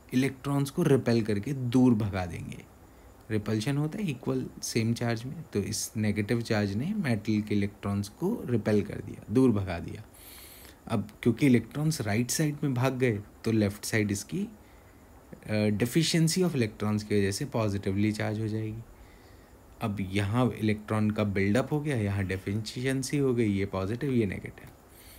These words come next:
अब हमने क्या किया, जब ऐसा सब हो गया, तो हमने एक वायर को लेके earthing कर दी, earth से जोड़ दिया। earthing करने से क्या होगा,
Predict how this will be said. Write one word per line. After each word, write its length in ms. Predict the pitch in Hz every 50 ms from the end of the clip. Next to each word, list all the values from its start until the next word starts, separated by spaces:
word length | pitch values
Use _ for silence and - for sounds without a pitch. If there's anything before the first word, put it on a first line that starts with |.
| - - - - - - - -
अब 140 | 165 165
हमने 280 | 170 165 165 165 170 165
क्या 160 | 160 170 165
किया, 260 | 156 - - 175 185
जब 240 | 165 131 143 123 120 - - - - - - - - -
ऐसा 300 | 117 117 110 - 135 135
सब 220 | 127 - 127 117 117
हो 220 | 104 113 123 127
गया, 340 | 123 123 107 98 - - - - - - - - - - - - -
तो 60 | 147
हमने 200 | 143 151 156 160
एक 180 | 156 156 - 113
वायर 380 | 104 101 95 101 104 113 120
को 140 | 123 - 139
लेके 380 | 127 117 107 104 - - 190 202 - -
earthing 440 | 123 117 107 - - - 117 107 101
कर 120 | - 92
दी, 200 | - - - - - - - - - - - - - - - - - - - -
earth 220 | 139 139 135 -
से 180 | - - 143 120
जोड़ 240 | 113 113 101 95
दिया। 300 | 92 90 - - - - - - - - - - - - - - - - - - - - - - - - - - - - - - - - - - - - - - - - - - - - - - - - - - - - - - - - - - - - - -
earthing 600 | 151 180 180 180 - - - 190 180 202 196 202
करने 380 | - 160 135 127 123 120 120
से 160 | 120 - 123
क्या 180 | 120 - 113 110
होगा, 400 | 110 110 110 107 - 180 202